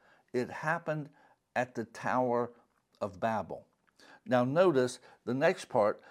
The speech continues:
It says, "He set the boundaries of the peoples, the sons of Adam, according to the number of the children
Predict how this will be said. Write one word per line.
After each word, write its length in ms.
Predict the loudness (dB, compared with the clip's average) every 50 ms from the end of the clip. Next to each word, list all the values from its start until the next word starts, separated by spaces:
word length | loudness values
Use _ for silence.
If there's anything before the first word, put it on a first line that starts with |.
| -20 -8 -4
It 120 | -2 -2
says, 360 | 0 2 4 4 4 2 0 -8 _ -20 -20 _ _ _ _ _ -4
"He 140 | -4 -2 -2
set 380 | 4 8 8 8 8 6 0
the 80 | -4 0
boundaries 560 | 4 4 4 4 4 2 0 0 0 -2 -4 -6 2
of 300 | 6 8 8 8 8 4
the 80 | -2 -4
peoples, 880 | -4 -6 -6 -4 -2 -4 -2 -2 -2 -2 0 0 -2 -4 -6 -10 -14 -20 _ _ _ _ _ _ -14 -12
the 100 | -12 -10
sons 380 | -4 -2 0 0 0 0 0
of 100 | 0 2
Adam, 400 | 4 4 4 4 2 0 -2 -4 -10 _ _ _ _ _ _ _ _ _ _ -20 _ _ _ _
according 880 | 2 2 2 2 -4 0 4 4 6 6 6 4 4 2 0 -2 -6 -8 -12 -20 -20 _ _ _ _ _ -2
to 160 | 2 2 4
the 140 | 4 4 2
number 640 | 2 2 0 0 0 2 2 2 2 2 2 0 -6 _ _ 2
of 260 | 2 2 2 4 0
the 100 | 0 -2
children 640 | -2 -2 0 0 2 2 0 0 -2 -2 -2 -4 -8